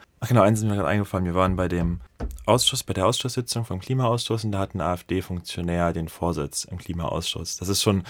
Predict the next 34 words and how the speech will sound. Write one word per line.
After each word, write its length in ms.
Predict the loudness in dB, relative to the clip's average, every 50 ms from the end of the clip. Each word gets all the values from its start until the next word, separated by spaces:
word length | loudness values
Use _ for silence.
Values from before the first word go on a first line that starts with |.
| -12 -18 -20 -10
für 120 | -4 -2 0
uns 200 | 0 0 -2 -2
ein 60 | -4
bisschen 240 | -4 -4 -6 -6 -6
schwierig, 480 | -4 0 4 4 4 4 4 2 0
aber 200 | 0 0 2 2
er 100 | 2 2
hat 160 | 0 -2 -2
dann 120 | -4 -4 -2
eben 220 | -2 -2 -2 -2
selber 520 | 0 2 2 2 2 2 2 2 0 0 -4 _ _ -4
in 100 | -2 -2
der 100 | 0 0
Diskussion 480 | -2 -2 -4 -6 -4 -2 0 0 0
gesagt, 380 | 0 0 0 2 2 2 0 -2
dass 80 | -6 -6
ich 80 | -6
das 120 | -6 -6 -6
ja 240 | -6 -8 -8 -8 -8
völlig 280 | -6 -4 -6 -4 -4
unverständlich 540 | -6 -8 -8 -8 -10 -8 -8 -6 -6 -8 -8
fände, 240 | -6 -6 -4 -4 -4
dass 160 | -4 -4 -2
er, 240 | -2 0 0 -2 -2 -6 -8
dass 300 | -8 -6 -6 -6 -8 -10 -14 -20 -20 -20 _
sich 300 | -14 -10 -8 -8 -8 -8
die 120 | -8 -8 -6
Stadt 280 | -2 0 0 0 0
und 100 | -2 -4
die 100 | -4 -6
Politik 480 | -6 -6 -4 -4 -4 -4 -4 -6 -6 -4
so 120 | -4 -6
von 240 | -4 -2 -4 -4 -2
irgendwelchen, 880 | 0 0 0 0 -2 -2 0 0 2 2 0 -2 -4 -6 -6 -6 -8